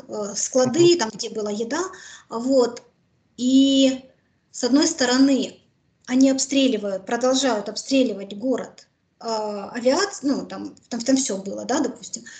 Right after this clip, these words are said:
Speaker 1: там, я не знаю, какие-нибудь, что там у них, ураганы, да, или там, обс-, да, с одной стороны обстреливают город, а с другой стороны он достаёт вот эту шоколадку, которую только что вытащил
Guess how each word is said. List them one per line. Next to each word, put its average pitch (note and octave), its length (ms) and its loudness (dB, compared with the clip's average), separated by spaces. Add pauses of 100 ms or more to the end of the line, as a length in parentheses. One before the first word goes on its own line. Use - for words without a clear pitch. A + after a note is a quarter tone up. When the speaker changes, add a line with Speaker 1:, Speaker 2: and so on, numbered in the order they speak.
(240)
Speaker 1:
там, G3+ 120 -6
я G#3+ 80 -4
не G#3 80 -2
знаю, F#3+ 300 -8
какие-нибудь, - 720 -8 (380)
что - 160 -14
там - 180 -12
у - 40 -10
них, A3+ 140 -12
ураганы, C4 460 4
да, A3 180 2
или G3+ 200 -2
там, - 280 -14 (380)
обс-, - 280 -10
да, A3+ 240 0
с - 160 -6
одной B3 160 0
стороны A3+ 240 -6
обстреливают B3 460 0
город, F4 300 0
а C4 60 -4
с A#3 40 -2
другой C4+ 260 4
стороны C#4+ 440 0
он C#4+ 320 0 (140)
достаёт D4+ 500 0
вот - 100 -14
эту B3 140 -10
шоколадку, C#4 540 -2
которую A3+ 320 -8
только A#3+ 260 -4
что - 400 -6 (340)
вытащил A#3 640 0